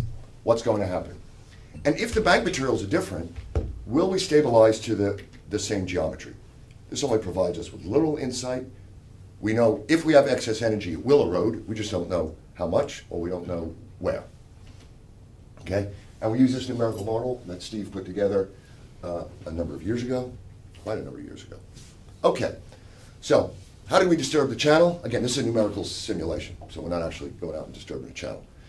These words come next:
We basically took the transport capacity of the flow, and we just cut off half of that upstream sediment supply.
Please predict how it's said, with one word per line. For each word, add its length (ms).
We 80
basically 520
took 220
the 80
transport 500
capacity 480
of 60
the 80
flow, 340
and 120
we 40
just 220
cut 220
off 180
half 220
of 80
that 100
upstream 340
sediment 340
supply. 280